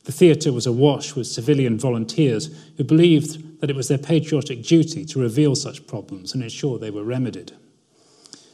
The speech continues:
The absence of such persons in Gallipoli meant that it took far longer for conditions there to be brought to the attention of the public in Europe or in the Dominions. When the news did eventually break, there were howls of protest,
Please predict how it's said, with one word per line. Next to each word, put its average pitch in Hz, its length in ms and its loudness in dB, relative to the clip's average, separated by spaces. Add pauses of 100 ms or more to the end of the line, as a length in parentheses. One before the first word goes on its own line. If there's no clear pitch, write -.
(220)
The 160 120 6
absence 160 400 0
of 113 80 -14
such - 320 -12
persons 120 520 -4
in 131 100 2
Gallipoli 131 640 0 (220)
meant 156 340 0
that 160 100 0
it 151 120 -4
took - 200 -6
far 151 280 0
longer 147 300 4
for - 180 -4
conditions 127 500 0
there 101 240 -8
to - 80 -10
be 123 100 0
brought 135 300 0
to - 100 -12
the 139 80 0
attention 123 520 -6
of 95 40 -12
the 120 60 -8
public - 540 -4 (200)
in 123 140 -2
Europe 113 360 0 (540)
or 117 280 -6 (200)
in 117 100 -4
the 113 100 -4
Dominions. 113 800 -4 (1000)
When 139 120 2
the 156 60 6
news 185 260 6
did 226 140 4
eventually 107 460 -2
break, - 460 -12 (140)
there 139 100 0
were 127 60 0
howls 139 340 2
of 123 100 -6
protest, - 680 -4